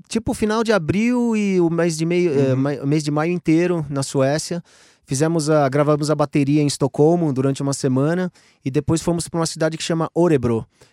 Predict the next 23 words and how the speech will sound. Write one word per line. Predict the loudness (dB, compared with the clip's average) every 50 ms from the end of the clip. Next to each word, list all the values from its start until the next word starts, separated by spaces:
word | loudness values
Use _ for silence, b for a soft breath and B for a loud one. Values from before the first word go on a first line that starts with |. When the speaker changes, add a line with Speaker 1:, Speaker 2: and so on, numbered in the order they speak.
| b b
Speaker 1:
que | _ -4 -2
é | 0 0
no | 0 -2
interior | -2 0 -2 0 2 2 2 0
da | 0 -4
Suécia, | -2 0 0 2 2 2 0 -2 -2 -2 0 -2 -2 -4 b b b b _
é | -4 -2 0
entre | 0 0 -2 -2 -2 -4
Estocolmo | -2 -2 -4 -4 0 2 2 4 4 2 2 2 2 2
e | 2 2 0 0
Gotemburgo, | -2 -4 -4 -2 -4 -4 0 0 0 0 0 -2 -6 -6 -6 -8
né? | -8 -6 -6 -8 b b b b b b b b
E | -8 -6 -4 -2 -2 -2 -2 -2 -2 -2 -2 -2 -2 -2 -2 -2 -4 -6 -8 -8
uma | -6 -4 -4 -4
cidadezinha | -6 -4 -2 -2 0 0 -2 -2 0 0 2
muito | 2 2 0 -2 -2
simpática, | -6 -6 -6 -2 0 0 2 2 0 -2 -4 -6 -6 -6
assim, | -4 -2 -2 -2 0 0 0 0 0
e, | 0 0 0 -2 -4 -4 -6 -10 -8
e | -6 -4 -4
o | -2 -2 -2 -2 0
Jens | 0 2 0 0 -2 -2
Bogren, | 2 2 2 2 2 0 -4 -4 -4